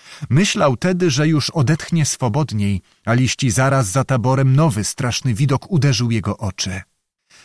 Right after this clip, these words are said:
W dali szarzał kosz właściwy, od którego dochodziło ustawiczne rżenie koni i mrowił się tysiącami Tatarów. Bliżej zaś na polu, tuż koło gościńca wiodącego do Czerkas,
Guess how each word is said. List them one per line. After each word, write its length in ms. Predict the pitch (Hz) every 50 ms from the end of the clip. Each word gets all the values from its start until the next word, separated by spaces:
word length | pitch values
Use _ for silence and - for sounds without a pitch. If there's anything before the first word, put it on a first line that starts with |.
| _ _
W 120 | 101 90 90
dali 360 | 143 143 151 165 180 185 160
szarzał 480 | - 160 151 156 147 120 160 147 143
kosz 340 | - - 156 156 - - -
właściwy, 840 | 110 92 120 143 139 120 - - - - 185 143 78 90 101 101 - - - - -
od 160 | - - -
którego 420 | - - - 151 151 147 135 143 117
dochodziło 600 | - 151 - - 143 123 98 139 151 147 151 -
ustawiczne 760 | 175 143 - - - 135 120 95 135 147 - - - 135 131
rżenie 500 | - - 107 101 92 123 131 127 117 107
koni 440 | - - 160 165 156 139 131 123 110 - - _ _ _ _ _ _
i 120 | 151 151
mrowił 500 | 139 139 147 - 170 147 120 151 156 143
się 180 | - - 151 135
tysiącami 760 | - _ - 156 - - 143 131 117 - - 151 147 143 131
Tatarów. 680 | - - 127 120 - 143 135 117 110 101 98 82 - -
Bliżej 440 | 92 98 135 202 196 180 196 160 135
zaś 280 | 127 147 139 - - 127
na 120 | 127 -
polu, 440 | - - 175 196 165 113 101 98 87 - - - - _
tuż 200 | - 123 110 -
koło 260 | - - 120 107 110 104
gościńca 680 | 98 120 107 - - - 170 156 127 107 - 98 92 85
wiodącego 540 | 98 104 92 101 98 95 - 107 110 110
do 120 | 98 95 92
Czerkas, 560 | - - 170 160 - - 233 233 113 - -